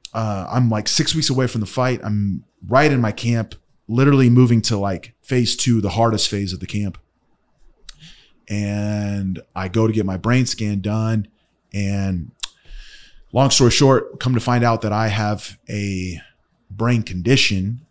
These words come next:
um, that is actually due to a genetic disorder. Um, the condition is called cavernoma. Um, it's actually kind of nowadays, it's like a, um, people refer to it as a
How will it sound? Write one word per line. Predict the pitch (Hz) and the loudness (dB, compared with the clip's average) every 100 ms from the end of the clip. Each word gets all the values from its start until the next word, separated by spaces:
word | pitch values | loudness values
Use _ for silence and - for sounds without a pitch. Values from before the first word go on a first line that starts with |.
| - | -12
um, | 95 90 92 90 90 90 85 - - - | -8 -6 -6 -8 -8 -8 -10 -14 -16 -10
that | 107 101 | -6 -4
is | 98 | -2
actually | 110 - 101 | -2 -2 -6
due | 90 104 104 | -4 -2 -2
to | - 110 95 - | -2 -2 -4 -6
a | 92 | -8
genetic | 95 98 95 104 98 - - _ _ _ _ | -6 -4 -2 -4 -6 -10 -20 _ _ _ _
disorder. | 95 - 123 98 92 120 - _ - - _ _ _ | -2 4 4 4 0 -4 -10 _ -20 -20 _ _ _
Um, | 98 98 95 90 | -6 -4 -4 -6
the | 90 | -6
condition | - 104 104 104 | -4 -2 0 -2
is | 101 | -4
called | - 110 101 - | -2 -2 -2 -2
cavernoma. | 117 117 104 101 107 120 139 - _ _ _ _ | 0 2 2 2 2 0 -2 -8 _ _ _ _
Um, | 92 98 95 92 | -8 -6 -4 -6
it's | 92 - - - _ _ _ - - - | -4 -2 -2 -6 _ _ _ -14 -12 -6
actually | 120 - 107 101 - _ _ | -2 0 -2 -2 -8 _ _
kind | - 110 | -6 -2
of | |
nowadays, | 107 104 101 101 92 | -2 -2 -2 -2 -4
it's | 87 | -4
like | 98 87 | -4 -6
a, | 90 82 80 _ - - - - _ _ - | -6 -8 -10 _ -20 -20 -20 -20 _ _ -8
um, | 98 92 87 85 90 - - _ _ - - | -6 -4 -6 -6 -8 -10 -14 _ _ -20 -6
people | 120 110 101 | -2 0 0
refer | 95 - 110 | -2 -2 -2
to | 107 107 | -2 -2
it | 95 | -2
as | 92 | -4
a | 90 76 | -6 -8